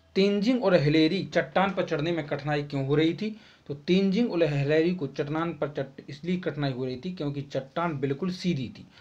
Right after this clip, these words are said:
और सीधी चढ़ाई, चढ़ने में कठिनाई तो होती है।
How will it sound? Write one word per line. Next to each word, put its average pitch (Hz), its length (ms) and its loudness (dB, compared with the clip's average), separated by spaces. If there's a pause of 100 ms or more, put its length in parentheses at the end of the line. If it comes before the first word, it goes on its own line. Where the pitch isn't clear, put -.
(240)
और 117 80 -12
सीधी 156 340 -2
चढ़ाई, 160 320 4
चढ़ने 147 340 0
में 165 140 -4
कठिनाई 139 320 -2
तो 139 100 -4
होती 139 260 -2
है। 151 120 -4